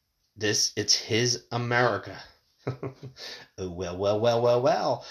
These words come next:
Oh, how the tables have turned, huh? Now it's Joe Biden's America, and now we have to listen to this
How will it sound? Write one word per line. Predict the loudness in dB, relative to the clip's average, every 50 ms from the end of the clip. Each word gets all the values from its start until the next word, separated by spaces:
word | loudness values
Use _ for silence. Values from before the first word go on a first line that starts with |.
| -8 0 4
Oh, | 4 4
how | 4 4 2 2
the | 4 2 2
tables | 2 4 6 6 6 6 4 0 2
have | 2 0 0 0 -2
turned, | -4 -2 2 2 2 2 2 0 -4 -6 -4
huh? | -4 -2 0 0 0 -2 -4 -12 -18 -20 -20 -18 -12 -6
Now | -2 0 2 4 4 2 2
it's | 2 2 2 4 2 2
Joe | 2 0 2 0
Biden's | 0 2 2 4 6 6 8 6 6 4 4 2 2 0 -2 -2
America, | -2 -2 -4 -4 -4 -4 -4 -4 -4 -4 -6 -6 -4
and | -6 -6 -4
now | -4 -4 -2 -2
we | -4 -4
have | -4 -6 -6 -4
to | -2 0
listen | 0 2 2 2 2 0 0 -2 -2
to | -2 -2 -2
this | -4 -8 -4 2 4 4 6 4 2 0